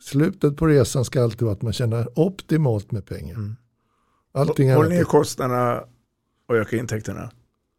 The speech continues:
Speaker 1: Ja, livet är faktiskt
Speaker 2: Ja.
Speaker 1: inte svårare än så.
Speaker 2: Nej, det är rätt. Jag håller med. Det är kanske ett av de bästa som har sagts under den här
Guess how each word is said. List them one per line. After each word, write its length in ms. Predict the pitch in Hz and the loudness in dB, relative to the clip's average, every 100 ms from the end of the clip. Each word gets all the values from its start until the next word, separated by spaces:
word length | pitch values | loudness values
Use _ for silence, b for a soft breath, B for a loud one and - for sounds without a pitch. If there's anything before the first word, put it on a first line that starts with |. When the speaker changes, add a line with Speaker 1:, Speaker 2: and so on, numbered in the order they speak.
| _ | _
Speaker 1:
Ja, 120 | - - - - | -6 -6 -8 -8
livet 480 | - 135 185 190 - | 0 2 2 0 0
är 160 | 170 233 | -2 -2
faktiskt 420 | - 98 120 92 | -4 -4 -4 -2
Speaker 2:
Ja. 40 | |
Speaker 1:
inte 180 | 120 107 | -2 -2
svårare 360 | - 117 95 90 | -2 -2 -2 -4
än 80 | 98 | -6
så. 140 | - | -8
Speaker 2:
Nej, 100 | 131 - | -8 -8
det 80 | 151 | -6
är 180 | 175 160 | -4 -4
rätt. 220 | 131 107 113 B B | -6 -8 -10 B B
Jag 360 | 135 170 190 160 | 2 4 4 2
håller 200 | 175 147 | 2 2
med. 200 | 139 131 | 0 0
Det 80 | |
är 240 | 92 76 - | 0 -2 -2
kanske 280 | - 185 170 | 0 2 2
ett 140 | - | 2
av 60 | 160 | 2
de 100 | 165 | 4
bästa 400 | 165 127 - 143 | 2 2 2 0
som 220 | - 139 | 0 -4
har 100 | 135 - b b b | -4 -8 b b b
sagts 340 | 131 135 131 147 | 0 2 2 0
under 200 | 143 131 | 0 0
den 80 | |
här 240 | 123 120 | 0 -2